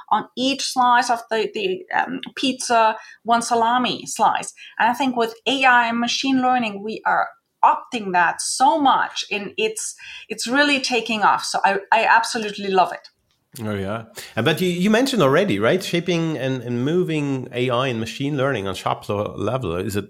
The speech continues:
Speaker 2: is a different twist than, you know, consumer tech, I guess, right? Because, you know, we, we have somehow different demands and the customers as well, right? Because they say, like, you know, "We got the Siemens and it, it should be hardened, it should be robust, it should be, you know, somehow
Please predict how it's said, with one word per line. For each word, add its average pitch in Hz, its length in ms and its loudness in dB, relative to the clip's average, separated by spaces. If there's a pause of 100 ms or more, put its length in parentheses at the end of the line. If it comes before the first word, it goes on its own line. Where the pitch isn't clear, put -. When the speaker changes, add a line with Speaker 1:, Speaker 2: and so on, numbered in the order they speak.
Speaker 2:
is 101 180 -4
a 98 60 -2
different 107 560 -4
twist - 420 -4
than, 98 340 -2
you 120 80 -4
know, 110 160 2
consumer 113 440 -4
tech, - 320 -4
I 78 100 0
guess, 80 340 -8
right? 123 320 -2
Because, 101 400 -6
you 117 120 -6
know, 147 140 -4
we, 117 260 -4 (320)
we 120 100 0
have 135 160 -2
somehow 156 460 2
different 135 320 -4
demands 143 520 2
and 110 140 -2
the 113 80 -6
customers 120 460 -2
as 110 200 -8
well, 135 320 2
right? 139 240 -2
Because 113 280 -6
they 117 100 2
say, 120 140 -2
like, 110 240 0
you 160 80 -2
know, 220 120 2
"We 220 140 2
got 240 160 0
the - 80 -10
Siemens 147 420 -2
and 110 180 -4
it, 104 200 -4
it 95 160 -6
should - 180 -8
be 90 100 -2
hardened, 143 540 2
it 120 60 -2
should 98 180 -8
be 95 80 -8
robust, 165 600 2
it 120 80 -10
should 139 140 -8
be, 135 100 -2
you 135 180 -2
know, 170 140 2
somehow 160 340 0